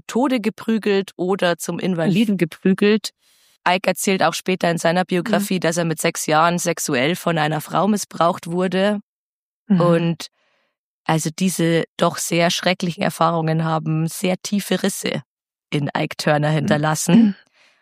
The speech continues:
Speaker 1: unter denen die jetzt gerade noch mit großen Augen im Manhattan Club staunende Anna May später noch leiden wird wie ein Hund. Das
Speaker 2: Mhm.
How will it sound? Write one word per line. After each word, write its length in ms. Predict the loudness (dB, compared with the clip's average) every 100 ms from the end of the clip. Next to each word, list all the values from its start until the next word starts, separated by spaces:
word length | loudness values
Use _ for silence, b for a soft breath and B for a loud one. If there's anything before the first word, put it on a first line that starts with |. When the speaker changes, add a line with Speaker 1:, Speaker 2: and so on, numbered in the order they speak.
| b b 0
Speaker 1:
unter 360 | 0 2 0
denen 480 | 2 0 2 0 0
die 220 | -2 0
jetzt 260 | -2 -4 -4
gerade 340 | 2 2 2
noch 240 | 0 0 -2
mit 180 | -4 -4
großen 480 | -2 0 0 -4 2
Augen 440 | 2 2 -2 -4
im 160 | -2 -2
Manhattan 440 | 0 -2 -4 -6
Club 240 | -4 -6 -6
staunende 680 | -4 -2 0 0 -2 -2 -2
Anna 260 | -2 2 2
May 440 | 2 2 2 0 -2 -10
später 680 | -10 -2 -2 0 0 0 0
noch 460 | 0 0 -2 -12 -18 _ _
leiden 680 | -2 0 2 0 0 -2 0
wird 220 | -2 -4 -12
wie 280 | -8 -6 -4
ein 220 | -4 -4 -2
Hund. 400 | -4 -6 -12 -20 _ _ -18
Das 380 | -4 -4 0 4
Speaker 2:
Mhm. 460 | 6 6 6 2